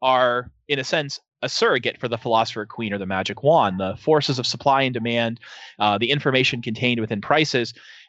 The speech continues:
do the work of coordinating us in much the way that philosopher queen would. Now,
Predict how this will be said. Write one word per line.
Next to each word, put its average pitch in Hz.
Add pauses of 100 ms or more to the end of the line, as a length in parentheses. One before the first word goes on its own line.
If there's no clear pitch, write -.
(520)
do 196
the 165
work 139
of 110
coordinating 120
us 95
in 123
much 143
the 123
way 117
that 101
philosopher 107
queen 101
would. 104 (280)
Now, 120